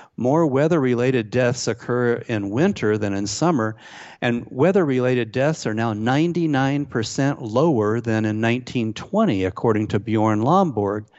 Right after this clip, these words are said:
an expert in the field. Statistics show that weather and climate mortality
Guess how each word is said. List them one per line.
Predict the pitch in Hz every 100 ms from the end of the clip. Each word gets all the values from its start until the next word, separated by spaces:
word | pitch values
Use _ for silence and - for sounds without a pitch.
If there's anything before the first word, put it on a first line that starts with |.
| - -
an | 120
expert | 147 - 113 101
in | 107
the | 110
field. | 110 190 139 104 - - - _ _ _ - - - - -
Statistics | - 156 - 226 - 120 -
show | - 117 120
that | 123 117
weather | 107 131 156 175 175
and | 120
climate | 117 131 143 156 -
mortality | 120 110 - 151 151 120 104 104 104